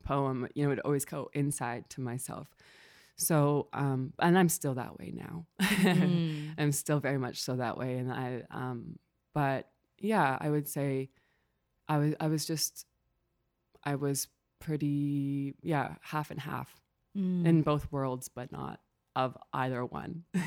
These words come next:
Speaker 2: Right.
Speaker 1: know? Yeah.
Speaker 2: Yes,
Speaker 1: Which is how I
Speaker 2: yes.
Speaker 1: prefer to be.
Speaker 2: Mm-hmm.
Speaker 1: Yeah.
Speaker 2: I'm, I'm quite similar like that.
Speaker 1: Yeah.
Speaker 2: It must have, it must feel like in reflection, I, I wonder, and, and this is probably,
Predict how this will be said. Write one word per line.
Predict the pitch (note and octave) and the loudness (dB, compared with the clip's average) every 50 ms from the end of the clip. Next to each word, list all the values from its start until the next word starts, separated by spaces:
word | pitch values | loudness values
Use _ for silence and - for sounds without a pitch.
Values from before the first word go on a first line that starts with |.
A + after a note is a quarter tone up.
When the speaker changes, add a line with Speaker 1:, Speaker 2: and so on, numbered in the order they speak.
| F3+ D#3+ | 2 4
Speaker 2:
Right. | F#3 F3+ E3+ E3 D#3+ | 6 8 8 8 8
Speaker 1:
know? | D#3 D3+ D3 C#3+ D3 D#3+ D#3+ E3+ | 6 6 6 4 2 0 -2 -4
Yeah. | D#3+ D#3+ E3 D3+ C3+ B2+ - | -4 -2 0 2 4 2 2
Speaker 2:
Yes, | - D#3+ - - - - - D#3 D#3 D#3 | 0 -2 -6 -8 -8 -8 -6 -6 -2 -2
Speaker 1:
Which | D#3+ D3+ D#3+ | 0 0 0
is | D3+ C#3+ | 4 6
how | E3+ D#3 | 6 6
I | D#3+ | 6
Speaker 2:
yes. | D3+ | 6
Speaker 1:
prefer | D#3+ D3 - C#3 C3 | 4 0 -2 -2 -2
to | C3 C3 | -2 -2
be. | - - B2 - D3 | -4 -4 -6 -4 -2
Speaker 2:
Mm-hmm. | D#3+ D3+ F3+ G3 G3 F3 F#3+ G3 G3 F#3+ F3+ E3+ E3 D#3+ | -2 0 2 2 2 4 4 4 4 4 4 2 2 2
Speaker 1:
Yeah. | D#3 C#3+ A#2+ - - _ _ _ - | 2 2 0 -2 -4 _ _ _ -2
Speaker 2:
I'm, | G3+ G#3+ A3+ A3 - - | 0 0 0 0 -2 -4
I'm | - F#3 F#3+ F#3 | -6 -6 -6 -6
quite | - - F3+ D#3+ | -6 -8 -8 -8
similar | - - F3 D#3+ D#3 D3+ C#3+ C3+ | -6 -6 -6 -6 -4 -6 -6 -8
like | C3 B2+ B2+ - _ | -8 -10 -12 -12 _
that. | - B2+ B2 B2 A#2+ G#3 | -12 -10 -8 -4 0 4
Speaker 1:
Yeah. | F#3+ F#3 F3 E3 D#3 D3 C#3+ C#3+ D3 D3 - - - - _ _ _ - | 6 6 6 6 4 2 0 -2 -6 -8 -10 -14 -20 -20 _ _ _ 0
Speaker 2:
It | A#3+ A3+ | 2 2
must | A#3+ C4+ - - | 4 2 2 -2
have, | F4+ - - _ _ _ _ _ _ _ _ _ - | -4 -6 -8 _ _ _ _ _ _ _ _ _ -2
it | F#3+ A3 | 0 2
must | A3 A#3 C4 C#4+ - - - | 2 2 2 0 -2 -4 -4
feel | - G3 G3 F#3 E3+ | -4 -2 0 0 0
like | E3 D3+ D#3 - E3 | 0 -2 -4 -4 -6
in | E3 | -6
reflection, | D#3+ D3+ C#3+ - - D3+ C#3 C#3 - - D3 C#3+ B2+ - | -6 -6 -6 -6 -6 -6 -4 -4 -4 -6 -6 -6 -6 -6
I, | - C#3+ - - | -6 -6 -6 -4
I | - D3 D3 | -4 -4 -2
wonder, | C3+ C3 B2+ - D2 B1+ - - D#3+ - | -2 -2 -4 -6 -6 -8 -8 -8 -8 -8
and, | - C#3+ C#3+ C3+ C3+ B2+ G#2+ - | -8 -8 -6 -6 -6 -8 -8 -10
and | - C3 C3 | -10 -10 -8
this | C3+ B2+ - - | -8 -8 -10 -10
is | - | -12
probably, | - - C3 - - B2+ B2 - - - C3+ | -12 -12 -12 -12 -10 -10 -10 -10 -12 -14 -14